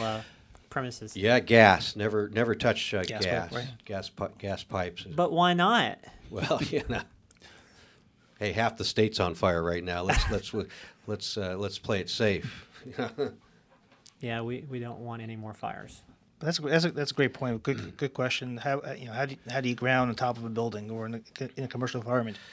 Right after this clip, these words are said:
Speaker 3: I mean, that comes up, uh, quite often based on our, based on our, our product that we've,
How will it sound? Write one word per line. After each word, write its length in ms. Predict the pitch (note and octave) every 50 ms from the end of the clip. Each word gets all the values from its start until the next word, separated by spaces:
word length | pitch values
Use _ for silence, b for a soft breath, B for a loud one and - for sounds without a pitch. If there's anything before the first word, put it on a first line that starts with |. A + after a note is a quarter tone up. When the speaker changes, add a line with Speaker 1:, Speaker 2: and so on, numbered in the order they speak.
| B B B B B B B B B B
Speaker 3:
I 40 | B
mean, 100 | B2+ A#2+
that 140 | C3+ C3+ -
comes 220 | - C3 A#2 A2+
up, 200 | A#2 A2+ - - A#2+
uh, 160 | A2+ A2+ G#2+
quite 240 | - - - A2+ A2+
often 300 | A#2 A#2+ A#2+ - A2 G#2+
based 260 | B2 A#2+ A2+ - -
on 80 | A2+
our, 240 | A2+ A2+ A2 A2 G#2 - _ _ _ _ _ - -
based 260 | C#3+ C3 A#2+ - A#2+
on 100 | A#2+ A2
our, 80 | A2 -
our 140 | A#2 A#2
product 380 | G#2 - C3 C3 B2 A2+ G#2+ -
that 100 | A#2 A2
we've, 260 | A2+ A2+ A2 G2+ -